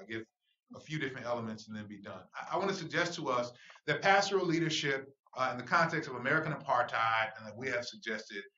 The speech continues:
has to be thoughtful about, and it has to be intentional about where it is positioned, what it pursues, and what it purifies. Where it is positioned, what it pursues, and what it purifies. Um, this, uh, conversation, I build on the work,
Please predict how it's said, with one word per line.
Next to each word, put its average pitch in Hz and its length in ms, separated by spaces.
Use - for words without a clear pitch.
has 165 240
to 151 80
be 127 120
thoughtful 156 440
about, 110 500
and 117 80
it 117 60
has 139 220
to 131 40
be 117 120
intentional 131 500
about 113 340
where 147 160
it 127 120
is 117 100
positioned, 139 640
what 151 260
it - 120
pursues, 135 760
and 110 120
what 117 180
it 110 200
purifies. 95 440
Where 135 120
it 151 60
is 147 80
positioned, 110 520
what 123 160
it - 80
pursues, 113 320
and 101 100
what 101 140
it 101 80
purifies. 92 640
Um, 123 380
this, 170 320
uh, 127 140
conversation, 143 600
I 113 60
build 151 280
on 135 180
the 120 100
work, 127 360